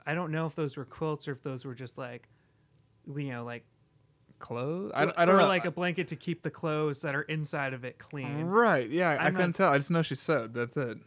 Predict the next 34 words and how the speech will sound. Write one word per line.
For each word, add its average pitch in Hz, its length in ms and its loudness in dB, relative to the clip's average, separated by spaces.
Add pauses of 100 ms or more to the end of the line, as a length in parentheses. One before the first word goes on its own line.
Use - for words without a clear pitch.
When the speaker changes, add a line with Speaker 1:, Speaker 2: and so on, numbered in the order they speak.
(260)
Speaker 1:
Yeah, 147 160 -2
I'm 151 120 0
not, 175 240 2
I'm 170 120 0
not 165 320 -2
really 135 280 -6
sure 131 320 -10
what 135 100 -10
she 139 140 -10
was 127 120 -10
doing, 127 300 -10
but 131 100 -8
she - 120 -6
was, 131 100 -6
like, 127 140 -8
a 123 40 -12
seamstress 131 640 -8
or 131 140 -10
maybe 123 380 -14
Speaker 2:
But 208 80 4
Speaker 1:
she 226 60 6
Speaker 2:
I 240 40 4
mean, 247 100 2
I 247 40 2
Speaker 1:
did 240 60 4
Speaker 2:
like 226 120 0
the 160 80 2
idea. 131 240 2
Like, 139 220 -2 (120)
they're 135 180 2
all 135 160 2
working 131 260 0
together 123 320 2
to 123 280 -4